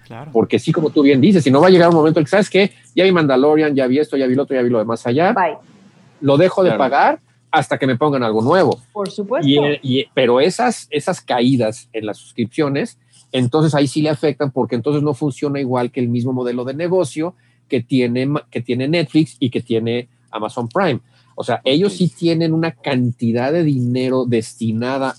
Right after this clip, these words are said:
Speaker 2: a generar producto que Disney, y, oye, ¿cómo me, me dices de Disney? Disney no lo tiene, perdóname, porque Disney es una empresa mucho más grandota,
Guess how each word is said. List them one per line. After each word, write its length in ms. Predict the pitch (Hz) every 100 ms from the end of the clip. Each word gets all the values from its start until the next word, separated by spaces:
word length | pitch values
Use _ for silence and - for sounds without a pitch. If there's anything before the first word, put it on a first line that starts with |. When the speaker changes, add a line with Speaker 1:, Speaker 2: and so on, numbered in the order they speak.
| -
Speaker 2:
a 120 | 107
generar 800 | - - 120 110 110 113 156 -
producto 560 | 202 156 131 - 185 - _ - -
que 160 | 139 123
Disney, 540 | 170 302 226 156 110 -
y, 180 | 131 - 220
oye, 160 | 294 190
¿cómo 220 | 196 220
me, 120 | 180
me 240 | 143 131 135
dices 160 | 170
de 60 | 160
Disney? 260 | 175 135 180
Disney 160 | 330
no 100 | 277
lo 80 | 190
tiene, 380 | - 285 240 247
perdóname, 480 | 110 160 226 151 113
porque 280 | 113 120
Disney 300 | 120 170 202
es 140 | 190 196
una 100 | 190
empresa 460 | 160 160 151 135 - _ _
mucho 480 | 113 117 220 330 202
más 180 | 151 131
grandota, 580 | 117 107 107 - 165